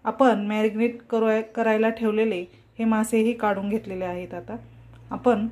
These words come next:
fish fry करायला सुरुवात करूयात. नॉनस्टिकचा तवा गरम करण्यासाठी ठेवलेला आहे. त्यामध्ये आपण तेल घालून घ्यायचे आहे. ते दोन चमचे. तेल गरम होईपर्यंत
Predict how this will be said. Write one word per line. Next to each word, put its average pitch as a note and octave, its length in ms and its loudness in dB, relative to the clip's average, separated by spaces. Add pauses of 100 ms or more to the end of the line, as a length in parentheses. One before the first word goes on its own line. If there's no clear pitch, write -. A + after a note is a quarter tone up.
fish A3+ 220 -2
fry G3+ 180 -2
करायला F#3 300 -6 (420)
सुरुवात B3 280 0 (120)
करूयात. E3+ 280 -8 (960)
नॉनस्टिकचा B3+ 600 -4 (100)
तवा G#3+ 260 -2
गरम A3+ 300 -4
करण्यासाठी A#3 600 -6
ठेवलेला G3 420 -8
आहे. F#3 240 -10 (920)
त्यामध्ये A3+ 380 -4
आपण G#3 280 -6 (840)
तेल A#3+ 200 -4
घालून G#3 300 -6
घ्यायचे G3 300 -10
आहे. F3+ 200 -8 (1160)
ते A#3+ 360 -2 (280)
दोन B3+ 300 0
चमचे. G3 460 -8 (2000)
तेल C4+ 180 4
गरम B3 280 8
होईपर्यंत A3+ 600 4